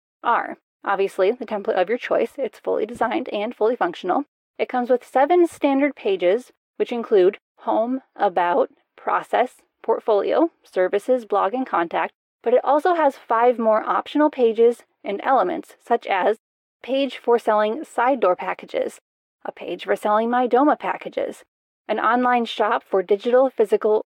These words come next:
or service-based products, a lead magnet landing page, and online call booking.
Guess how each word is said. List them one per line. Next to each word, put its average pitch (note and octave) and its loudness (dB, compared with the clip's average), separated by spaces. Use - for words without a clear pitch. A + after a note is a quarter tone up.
or F#3+ 4
service-based A3 0
products, - -4
a G3 2
lead G#3 -2
magnet A#3 0
landing G#3 0
page, G#3 -2
and A3 -4
online G3+ 2
call C4+ 2
booking. - -2